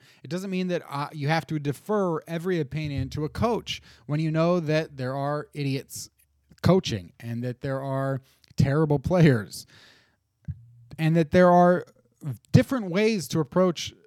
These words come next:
how to win N F L games, including running the football and using resources on running backs. But that being said, does Christian McCaffrey get any, any credit with people?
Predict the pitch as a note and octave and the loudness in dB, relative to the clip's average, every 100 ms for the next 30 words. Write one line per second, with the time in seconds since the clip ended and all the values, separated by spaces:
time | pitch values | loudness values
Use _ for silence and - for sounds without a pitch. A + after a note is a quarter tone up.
0 | _ - G#3 G3 G3 F#3+ F#3 F3+ - F3 | _ 0 2 4 2 0 0 0 2 2
1 | C#3+ E3+ D#3+ G2+ - _ E3 E3+ - A3 | 2 0 0 -4 -12 _ -10 -10 -6 -4
2 | B3 G3+ E3 - B2+ C#3+ G3+ G3+ F3+ F3+ | -2 -2 -4 -8 -2 -2 0 -2 -2 -2
3 | - E3 D3+ - - C#3 C3 C#3 G3 F3 | -2 0 0 -2 -8 -6 -6 -6 -6 -6
4 | F3+ E3+ - _ - G#3 F#3 C3+ B2+ A2+ | -6 -8 -14 _ 0 2 2 2 -2 -2
5 | A#2+ A2+ - A#2+ A#2+ E3 C#3+ F#2+ E2+ D2 | -6 -6 -4 -2 2 2 2 -4 -12 -20
6 | - - _ _ _ _ _ _ _ _ | -20 -20 _ _ _ _ _ _ _ _
7 | _ _ _ _ _ _ E3 A3 A#3 A3 | _ _ _ _ _ _ 8 10 10 8
8 | E3 F#3 C#3 B2 - A3+ A#3+ A#3 D3 D3 | 6 4 2 -2 -4 -4 -4 -6 -6 -6
9 | F3+ C#3+ C3 C#3+ C3+ E3 E3+ _ _ _ | -6 -8 -10 -6 -4 -4 -6 _ _ _
10 | _ _ _ _ _ _ _ _ - F3+ | _ _ _ _ _ _ _ _ -4 2
11 | A#3 B3 A3+ _ - F#3 G3+ A3+ - - | 4 2 0 _ 2 4 4 0 -4 -6
12 | D3+ E3 - - F#3+ G#3+ A3 | -4 -4 -4 -4 -2 -4 -8